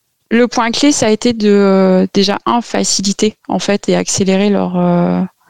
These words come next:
leur propre projet. Euh, le second point, ça a été de dire, effectivement,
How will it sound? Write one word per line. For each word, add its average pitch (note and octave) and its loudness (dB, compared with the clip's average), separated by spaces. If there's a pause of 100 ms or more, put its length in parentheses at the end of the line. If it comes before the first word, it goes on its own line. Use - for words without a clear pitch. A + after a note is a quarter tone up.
(320)
leur F#3 -4
propre - -4
projet. G3 0 (1400)
Euh, F#3 0
le G#3 2
second A3+ 0
point, A#3+ 0
ça A#3+ -2
a - 2
été G3+ 0
de G3 0
dire, A3+ 0
effectivement, G#3 0